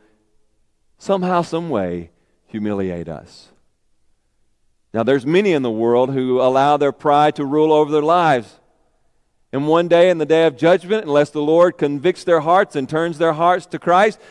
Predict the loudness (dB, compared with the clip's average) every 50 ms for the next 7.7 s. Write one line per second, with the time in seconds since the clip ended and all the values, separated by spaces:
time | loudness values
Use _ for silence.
0 | -16 -8 -4 0 0 0 2 2 2 2 2 0 -2 -4 -2 2 2 2 2 0
1 | -4 -8 -8 -8 -10 _ -2 0 0 2 0 0 0 0 -2 0 2 0 0 0
2 | 0 -2 -2 -2 -4 _ -14 -10 -6 -2 0 2 2 4 4 4 4 4 2 0
3 | -2 -4 -4 -4 -4 -4 -8 -12 -16 -20 _ _ _ _ _ _ _ _ _ _
4 | -12 -8 -2 0 0 2 2 2 0 0 -2 -2 0 2 2 4 4 4 4 2
5 | 2 0 0 -2 0 0 0 0 -2 -2 -4 -4 -6 -6 -6 -4 -2 0 2 2
6 | 2 0 -2 -6 -8 -8 -8 -6 -4 -4 -4 -2 -2 -4 -4 -4 -4 -4 -2 -2
7 | -4 -4 -4 -6 -6 -6 -6 -6 -8 -10 -12 -12 -14 -16